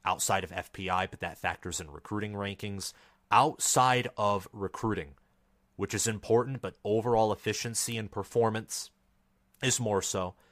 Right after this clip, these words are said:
Michigan is the better team. They're favored by Vegas. They should win. They should. Doesn't mean they will, but they should win. At home, Harbaugh's giving them the game plan. They have more experience.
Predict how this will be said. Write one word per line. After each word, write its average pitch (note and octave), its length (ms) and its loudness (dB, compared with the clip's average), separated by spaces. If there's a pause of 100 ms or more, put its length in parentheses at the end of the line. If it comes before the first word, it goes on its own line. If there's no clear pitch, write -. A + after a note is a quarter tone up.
(640)
Michigan A#2 540 -2 (120)
is A2 140 -2
the G#2 100 -8
better G2 200 -2
team. F#2 320 -8 (480)
They're A#2+ 100 4
favored B2 520 2
by G2+ 180 4
Vegas. - 580 -6 (960)
They C3 200 4
should C3+ 260 4
win. G2 400 -2 (1080)
They B2 200 2
should. A#2 340 4
Doesn't A2 300 -2
mean C#3+ 180 -2
they B2+ 140 0
will, A2 300 2
but F#2+ 200 -8
they B2+ 200 -2
should C3 360 2
win. G2 360 -4 (640)
At A2+ 260 4
home, C3 480 -2 (280)
Harbaugh's A2+ 540 4
giving B2+ 260 -2
them B2+ 120 -4
the B2+ 80 -4
game A#2+ 260 -4
plan. A#2 400 -2 (340)
They G#2+ 220 4
have B2 260 4
more A#2+ 220 4
experience. A#2 800 -4